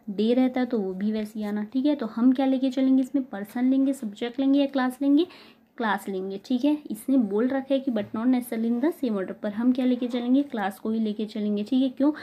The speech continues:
क्योंकि class two, three, four, five, six, seven, eight तक का हम ऐसे जमा लेंगे, फिर जैसा जैसा बोलते जाएगा class के लिए वैसा वैसा हम करते जाएंगे, ठीक है। अगर ये नहीं रहता और कुछ रहता तो हम definitely person लेके चलते, ठीक है। इतनी बातें समझ में आई।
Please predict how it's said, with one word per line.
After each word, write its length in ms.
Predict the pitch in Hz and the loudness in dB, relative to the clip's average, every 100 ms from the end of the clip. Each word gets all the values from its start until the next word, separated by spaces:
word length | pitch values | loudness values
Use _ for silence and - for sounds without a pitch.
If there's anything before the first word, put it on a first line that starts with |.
| - - | -14 -10
क्योंकि 220 | 214 214 | -6 -6
class 380 | 214 208 202 - | -4 -4 -4 -6
two, 200 | - 233 262 - | -6 -2 -2 -4
three, 300 | - 226 277 | 0 2 2
four, 360 | - 214 214 254 | 0 -4 -4 -4
five, 300 | - 202 254 - | -4 -4 -4 -6
six, 280 | 220 214 - | -10 -10 -8
seven, 280 | 208 208 247 | -4 -2 -2
eight 200 | 220 214 - | -4 -6 -6
तक 140 | 220 | -6
का 100 | 247 | -4
हम 200 | 226 220 | -2 0
ऐसे 200 | 196 202 | -2 -6
जमा 280 | 196 196 196 | -6 -4 -2
लेंगे, 240 | 240 262 | 2 2
फिर 140 | 254 208 | 2 -2
जैसा 280 | - 294 262 | -4 -4 -4
जैसा 260 | 254 247 220 | -4 -4 -4
बोलते 320 | 196 190 226 | -6 -8 -8
जाएगा 260 | 226 247 254 | -4 -4 -4
class 340 | 247 214 214 | -4 -4 -4
के 100 | - | -2
लिए 120 | 262 285 | 0 0
वैसा 280 | 196 - | -2 -6
वैसा 240 | 208 208 233 | -6 -6 -2
हम 240 | 247 427 - - _ _ _ | 2 2 0 -20 _ _ _
करते 320 | 233 - 220 | -6 -2 -2
जाएंगे, 320 | 190 185 190 | -2 -6 -8
ठीक 220 | 208 269 277 | -2 0 2
है। 120 | 294 - | 0 -4
अगर 320 | 220 208 277 | -2 2 0
ये 280 | 277 220 247 | 2 2 6
नहीं 240 | 269 277 | 6 6
रहता 240 | 269 262 262 | 2 -2 -6
और 240 | - 214 | -4 -4
कुछ 240 | 226 254 - | -2 -4 -4
रहता 200 | 254 254 | -4 -4
तो 100 | 262 | 0
हम 160 | 254 233 | 2 2
definitely 500 | 202 240 240 233 294 | -2 -4 -4 0 -2
person 340 | 294 208 208 220 | -2 -6 -4 -2
लेके 280 | 220 220 | -2 -4
चलते, 320 | 226 226 220 220 | -4 -4 -4 -2
ठीक 220 | 262 254 | 0 2
है। 80 | 277 | 2
इतनी 240 | 208 240 | 0 -4
बातें 220 | 247 247 | -4 -6
समझ 280 | 247 247 247 | -4 -2 0
में 120 | 254 | 2
आई। 80 | 285 | 0